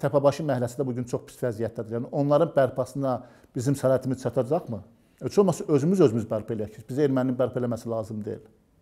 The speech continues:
Hə, mən hesab edirəm ki, indi bizə heç kimin, heç bir siyasi gücümüzə təsir ola bilməz.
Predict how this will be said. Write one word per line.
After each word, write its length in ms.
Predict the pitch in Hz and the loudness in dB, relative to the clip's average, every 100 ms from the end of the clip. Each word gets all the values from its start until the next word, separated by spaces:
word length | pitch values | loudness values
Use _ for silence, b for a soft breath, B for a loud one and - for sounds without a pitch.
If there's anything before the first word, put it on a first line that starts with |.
| _ | _
Hə, 220 | 127 123 117 | -4 -2 0
mən 160 | 127 | -2
hesab 160 | 123 135 | -2 -2
edirəm 160 | 131 123 | -2 -4
ki, 80 | |
indi 160 | 151 127 117 | -2 -2 0
bizə 160 | 135 | 0
heç 220 | 113 135 - | 0 -4 -4
kimin, 220 | 117 113 | -4 -4
heç 140 | 131 - | -6 -6
bir 80 | 117 | -4
siyasi 320 | 120 113 117 | -2 -2 -4
gücümüzə 320 | 113 110 110 | -6 -6 -6
təsir 300 | 120 110 113 | -6 -6 -6
ola 100 | 104 92 | -6 -8
bilməz. 320 | 87 - | -12 -16